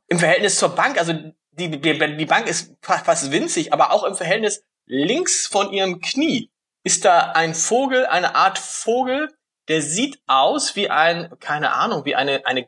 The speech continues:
Gans oder so in die Richtung, ist aber winzig, ist nicht mal so groß wie die, wie, wie eine Fingerkuppe. Und dann frage ich mich, das muss ja irgendwas bedeuten, wenn da so ein Vogel gemalt wurde, den es nicht gibt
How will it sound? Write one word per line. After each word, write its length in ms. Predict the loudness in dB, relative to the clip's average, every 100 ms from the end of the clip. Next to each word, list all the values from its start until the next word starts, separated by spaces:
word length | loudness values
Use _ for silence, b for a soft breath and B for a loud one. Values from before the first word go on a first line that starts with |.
| -4
Gans 440 | -2 0 0 0
oder 300 | 2 4 2
so 180 | 2 -2
in 80 | 0
die 80 | 0
Richtung, 360 | -2 0 -2 -2 B -4
ist 160 | -2
aber 280 | 2 2 2
winzig, 340 | -2 0 -2
ist 160 | 0 0
nicht 160 | 0 2
mal 100 | 2
so 140 | 2
groß 320 | 2 0 2
wie 80 | 0
die, 240 | 0 0 -2
wie, 240 | -6 -6 -4
wie 120 | 0
eine 140 | 2 2
Fingerkuppe. 680 | 2 2 2 0 2 0 -2 B B B B -4
Und 100 | -2
dann 80 |
frage 380 | 0 2 2 2
ich 80 | 2
mich, 160 | 0 0
das 120 | 0
muss 200 | 0 0
ja 60 |
irgendwas 420 | 0 2 2 0 0
bedeuten, 400 | 2 4 4 2
wenn 80 |
da 80 | 2
so 100 | 2
ein 60 | 0
Vogel 420 | 0 2 2 2
gemalt 480 | 2 4 4 4 0
wurde, 220 | 0 0
den 160 | -2 -2
es 160 | -2
nicht 280 | -6 -10 -6
gibt 340 | -2 -2 -6